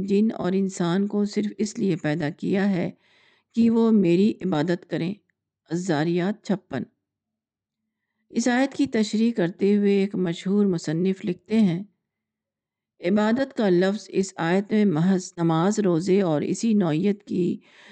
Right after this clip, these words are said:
دوسری عبادات کے معنی میں استعمال نہیں کیا گیا ہے کہ کوئی شخص اس کا مطلب یہ لے لے کہ جن اور انسان صرف نماز پڑھنے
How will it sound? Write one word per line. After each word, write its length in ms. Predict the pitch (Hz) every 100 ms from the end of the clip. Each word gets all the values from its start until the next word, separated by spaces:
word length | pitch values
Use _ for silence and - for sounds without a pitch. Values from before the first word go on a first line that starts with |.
| -
دوسری 560 | 214 208 208 226 220 214 170
عبادات 640 | 180 151 165 160 180 -
کے 160 | 190 190
معنی 360 | 196 143 165
میں 200 | 196 196
استعمال 460 | 190 - 196 143 147
نہیں 260 | 165 190 208
کیا 200 | - 131 120
گیا 220 | 151 160
ہے 160 | 180 233 - _ _ _ _ _ _ _ _ -
کہ 80 | 233
کوئی 200 | 262 262
شخص 340 | 262 277 269
اس 140 | 254 254
کا 160 | 240 202
مطلب 400 | 180 220 214 202
یہ 180 | 190
لے 200 | 190 170
لے 220 | 160 185 226
کہ 200 | 226 202 202
جن 240 | 214 240
اور 160 | - 160
انسان 520 | 175 180 165 156 196
صرف 260 | 196 202 -
نماز 420 | 175 151 147 190
پڑھنے 380 | - 165 170 185